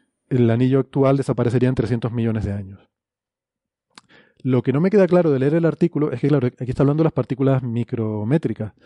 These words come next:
¿Qué pasa con las más grandes? ¿Seguirían ahí en órbita? Yo intuyo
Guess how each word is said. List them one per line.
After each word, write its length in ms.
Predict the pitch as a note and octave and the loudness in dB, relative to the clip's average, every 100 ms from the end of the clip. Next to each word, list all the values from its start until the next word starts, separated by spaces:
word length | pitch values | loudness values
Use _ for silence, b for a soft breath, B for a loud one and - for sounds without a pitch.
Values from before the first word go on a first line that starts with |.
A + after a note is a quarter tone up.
| b b b _ | b b b _
¿Qué 100 | C3 | -4
pasa 200 | C3+ C3+ | -2 -2
con 100 | D3 | 0
las 80 | B2 | 0
más 140 | A#2+ G#2+ | 0 0
grandes? 400 | B2+ D3+ G#2 F#2 _ _ _ _ _ | 0 0 -4 -8 _ _ _ _ _
¿Seguirían 360 | - G#2+ A2+ B2+ | -8 -2 0 2
ahí 120 | C3 | 2
en 80 | C3+ | 2
órbita? 380 | D#3 C#3 A#2 G#2 B B B B | 0 -2 -6 -10 B B B B
Yo 180 | A#2 C#3+ | -4 0
intuyo 680 | F3 E3+ F3+ F#3+ D#3 D#3 | 0 -2 -2 0 0 -2